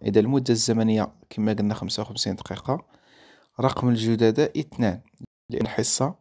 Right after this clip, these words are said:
الحصة الثانية ودرس آخر.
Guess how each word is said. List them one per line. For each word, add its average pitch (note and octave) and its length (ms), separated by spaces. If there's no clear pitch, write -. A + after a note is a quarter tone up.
الحصة A2+ 340
الثانية A2+ 420
ودرس C3 400
آخر. - 540